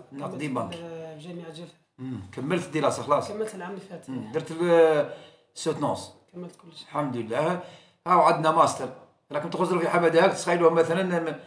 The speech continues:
Speaker 2: هذا حمادة راه طالب جامعي، والله يبارك، تعرفوه زين،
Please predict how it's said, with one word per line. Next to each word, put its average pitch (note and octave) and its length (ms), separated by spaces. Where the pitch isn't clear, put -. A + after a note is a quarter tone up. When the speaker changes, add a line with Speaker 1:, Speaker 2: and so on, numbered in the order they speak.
Speaker 2:
هذا C#3+ 240
حمادة F3 360
راه C3+ 380
طالب D3 340
جامعي، C#3 840
والله C#3 320
يبارك، C3 300
تعرفوه B2 400
زين، D#3 460